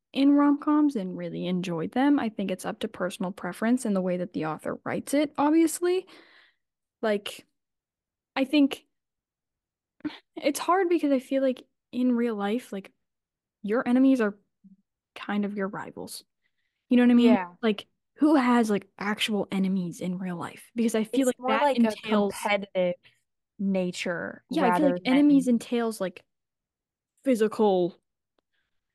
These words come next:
Speaker 1: dominance. Like, "I'm gonna kill you," you know? Like, I don't know.
Speaker 2: <laughs> Yeah.
Speaker 1: That's what I think enemies. So I think they're, they kinda go hand in hand.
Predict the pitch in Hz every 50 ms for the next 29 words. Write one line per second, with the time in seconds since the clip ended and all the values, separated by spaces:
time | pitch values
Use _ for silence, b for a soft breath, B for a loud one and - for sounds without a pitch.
0 | _ _ _ _ _ _ _ _ _ 185 - 208 185 196 196 170 131 95 90 113
1 | - - 143 127 - 214 247 247 226 202 175 - - - _ _ _ _ _ _
2 | _ _ _ _ _ _ - - 262 220 190 170 127 90 82 226 - - 214 214
3 | 208 202 202 214 240 254 233 214 202 - - _ - 214 240 311 302 214 185 -
4 | - - 240 - - 269 262 247 240 - 254 233 190 180 214 220 202 180 180 196
5 | 226 - - b b b b b b b b - - 262 240 240 233 - 277 262
6 | 247 240 254 233 226 226 - 233 226 - 247 247 247 214 214 202 - - 214 208
7 | 196 202 185 175 180 - - - 190 175 170 165 180 233 277 311 302